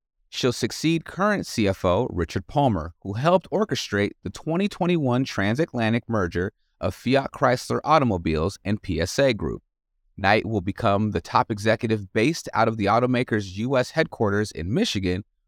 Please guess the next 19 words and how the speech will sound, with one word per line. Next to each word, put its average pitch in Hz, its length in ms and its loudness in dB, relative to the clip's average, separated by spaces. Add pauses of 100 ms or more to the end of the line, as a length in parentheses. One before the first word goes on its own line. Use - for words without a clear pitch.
with 107 140 -6
extensive 143 440 0
travel 151 520 2
to - 160 -10
Europe 143 440 2
and 123 180 0
other 92 280 0
regions, 110 580 0 (240)
according 87 420 -2
to - 120 -6
Stellantis. 139 720 -2 (560)
She - 160 -2
most 143 380 2
recently 151 420 0
was 110 220 -2
C 175 240 0
F 190 240 -2
O 113 260 2 (300)
of 101 160 2